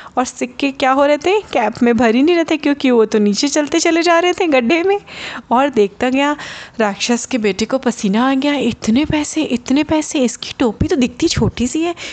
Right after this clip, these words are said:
इतने सारे पैसे आ रहे हैं इसकी टोपी में।"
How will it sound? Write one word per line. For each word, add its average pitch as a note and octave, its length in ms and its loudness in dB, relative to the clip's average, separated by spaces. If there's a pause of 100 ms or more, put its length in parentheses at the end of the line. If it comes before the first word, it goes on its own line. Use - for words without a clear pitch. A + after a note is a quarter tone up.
(160)
इतने G3+ 400 0
सारे D#4 420 0
पैसे D4 360 -2
आ D#4 160 2
रहे D#4+ 100 2
हैं E4 80 2
इसकी D#4 180 -2
टोपी D4+ 300 0
में।" D#4 80 2